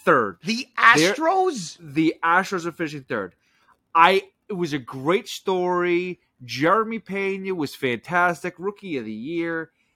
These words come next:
Speaker 1: but he's, he's gonna regress a little bit. They are due to have an off season. They are,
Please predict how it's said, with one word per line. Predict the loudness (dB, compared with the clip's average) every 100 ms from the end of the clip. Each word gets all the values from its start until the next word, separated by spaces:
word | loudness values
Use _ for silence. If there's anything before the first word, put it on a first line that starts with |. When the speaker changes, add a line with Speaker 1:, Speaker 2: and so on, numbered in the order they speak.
| _ _ _ -6
Speaker 1:
but | -6
he's, | -6 -10 -4 -4 -6 _ _ -16 -8
he's | -6 -6
gonna | -6 -2
regress | -4 -2 -6 -6
a | -10
little | -12 -12
bit. | -14 -14 -16 _ _ _ _ _ _ _ -18
They | -2 4 4
are | 4 2 0
due | 0 -6 0 2 2 -4 -4
to | -4
have | -4 -6 -4 -4 -6
an | -10 -14 -14
off | -12 -12 -16 _ _
season. | -20 -12 -10 -12 -18 _ _ _ -4
They | 0 2
are, | 4 4 4